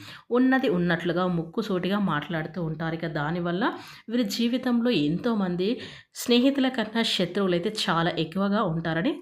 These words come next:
చెప్పుకోవచ్చు. ఇక వీరు చిన్న వయసు నుంచి ఎంతో కష్టపడే తత్వాన్ని అయితే వీరు చూస్తారు. ఎందుకంటే ఈ యొక్క కుంభరాశిలో పుట్టిన వారికి డబ్బు విలువ, మనుషుల విలువ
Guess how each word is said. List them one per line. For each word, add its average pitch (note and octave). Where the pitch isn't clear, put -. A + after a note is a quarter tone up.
చెప్పుకోవచ్చు. D#3
ఇక B3+
వీరు C4
చిన్న B3+
వయసు G3+
నుంచి F#3
ఎంతో F#3
కష్టపడే E3+
తత్వాన్ని G3+
అయితే D#3+
వీరు F3
చూస్తారు. D#3
ఎందుకంటే F#3
ఈ A#3+
యొక్క B3
కుంభరాశిలో B3+
పుట్టిన F3+
వారికి F3
డబ్బు A3
విలువ, G#3+
మనుషుల F3
విలువ E3+